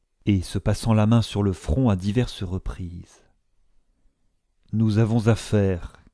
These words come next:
commença-t-il enfin. Mais il s'interrompit, déclara qu'il nous fallait boire un coup de vin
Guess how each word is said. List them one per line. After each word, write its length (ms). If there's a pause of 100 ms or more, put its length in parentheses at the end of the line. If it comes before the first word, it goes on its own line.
commença-t-il 600
enfin. 440 (1300)
Mais 180
il 140
s'interrompit, 880 (260)
déclara 480
qu'il 240
nous 80
fallait 260
boire 240
un 80
coup 160
de 120
vin 440